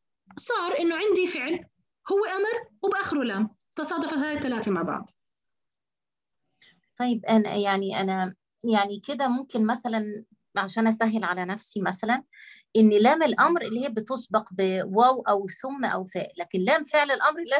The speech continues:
Speaker 2: تسبق بيهم، وده أسهل بصراحة أنا
Speaker 1: لا، لا،
Speaker 2: بالنسبة لي
Speaker 1: هو
Speaker 2: علشان
Speaker 1: اللام،
Speaker 2: أفهم.
Speaker 1: لام فعل الأمر بتيجي بآخر الكلمة عادة.
Speaker 2: قل.
Speaker 1: آه، قل. فلا تقل.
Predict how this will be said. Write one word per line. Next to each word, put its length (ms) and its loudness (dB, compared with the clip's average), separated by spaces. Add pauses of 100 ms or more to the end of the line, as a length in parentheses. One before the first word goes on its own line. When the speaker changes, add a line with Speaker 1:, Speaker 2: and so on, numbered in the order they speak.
Speaker 2:
تسبق 400 -6
بيهم، 300 -10
وده 180 0
أسهل 400 -2
بصراحة 540 0
أنا 120 -2
Speaker 1:
لا، 60 -8
لا، 100 -6
Speaker 2:
بالنسبة 280 -2
لي 280 0
Speaker 1:
هو 60 0
Speaker 2:
علشان 140 0
Speaker 1:
اللام، 300 0
Speaker 2:
أفهم. 260 -4
Speaker 1:
لام 500 2
فعل 320 2
الأمر 400 2
بتيجي 280 0
بآخر 300 -2
الكلمة 500 -2
عادة. 200 -8 (2500)
Speaker 2:
قل. 380 0 (580)
Speaker 1:
آه، 140 -2
قل. 320 0 (1040)
فلا 240 -6
تقل. 480 -4